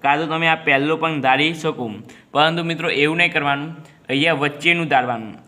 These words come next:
આ ઉપરના બે છોડી દેવાના, અહીંયા બે છોડી દેવાના અને વચ્ચેનું ધારવાનું. અને, મિત્રો, તમારે અહીંયા આ, આમાં તો વચ્ચેનું આપેલું છે, પરંતુ વચ્ચેનું ના આપેલું હોય તો શું કરવાનું? તો, મિત્રો, ઉપરનું ધારવાનું.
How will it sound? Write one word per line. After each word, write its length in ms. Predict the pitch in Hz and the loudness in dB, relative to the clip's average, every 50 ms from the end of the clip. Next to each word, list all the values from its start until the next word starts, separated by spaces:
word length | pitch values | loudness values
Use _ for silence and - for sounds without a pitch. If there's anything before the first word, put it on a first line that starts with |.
| - _ - | -8 _ 2
આ 140 | 123 135 139 | 2 2 2
ઉપરના 360 | 139 135 - 156 156 160 160 | 2 0 0 0 2 2 2
બે 180 | 156 156 156 | 2 2 2
છોડી 280 | 156 160 - 156 156 156 | 2 0 -4 -4 -2 0
દેવાના, 200 | 156 156 160 156 | 2 2 2 0
અહીંયા 380 | - - - 123 135 139 143 139 | -2 -4 -2 0 2 2 2 2
બે 120 | 139 135 | 0 -2
છોડી 180 | 135 135 127 127 | -4 -4 -6 -4
દેવાના 220 | 123 120 120 117 | -4 -4 -4 -2
અને 140 | 123 131 135 | -2 0 2
વચ્ચેનું 440 | 131 135 135 131 - 156 151 156 139 | 2 0 0 0 0 0 0 2 2
ધારવાનું. 420 | 143 139 139 156 151 139 131 131 123 - - - - - _ - | 2 2 2 2 0 -2 -4 -10 -14 -16 -20 -20 -20 -14 _ 0
અને, 220 | 135 143 160 165 | 2 2 2 2
મિત્રો, 300 | 165 165 160 160 170 175 | 0 -2 -4 -4 -4 -2
તમારે 380 | - 151 160 156 156 160 - - | 0 0 0 2 2 2 0 0
અહીંયા 420 | - 139 143 139 151 165 170 170 165 - - - - - | -2 -2 0 2 4 4 4 4 2 -4 -16 -10 -4 0
આ, 360 | 127 135 139 - - 131 135 | 2 2 2 0 0 0 2
આમાં 200 | 135 147 160 160 | 2 2 2 0
તો 80 | 170 | 0
વચ્ચેનું 460 | 165 165 147 - 170 170 170 170 165 156 | -4 -4 -2 0 0 0 2 2 2 2
આપેલું 320 | 151 156 165 170 175 156 | 2 0 0 -4 -4 -4
છે, 120 | - 156 | -6 -8
પરંતુ 340 | 131 127 135 139 147 143 147 | -4 -2 0 0 0 0 -2
વચ્ચેનું 380 | 143 139 135 139 156 160 160 147 | -2 -2 -2 0 0 0 2 2
ના 140 | 139 139 143 | 2 2 2
આપેલું 240 | 147 147 160 160 | 0 0 -2 -2
હોય 100 | 160 160 | -2 -2
તો 100 | 147 160 | -4 -4
શું 180 | 165 160 180 160 | -6 -6 -4 -2
કરવાનું? 500 | 147 139 131 127 120 120 120 127 127 123 - - - - _ - | 0 0 2 0 0 0 -4 -6 -8 -10 -14 -18 -20 -10 _ 0
તો, 100 | 156 156 | 2 2
મિત્રો, 260 | 170 160 175 180 - | 2 2 2 2 2
ઉપરનું 460 | - 151 151 156 156 175 175 175 170 | 0 -2 -2 0 0 0 0 0 0
ધારવાનું. 460 | 156 156 147 135 131 127 117 110 104 | 0 0 2 2 0 -2 -2 -4 -10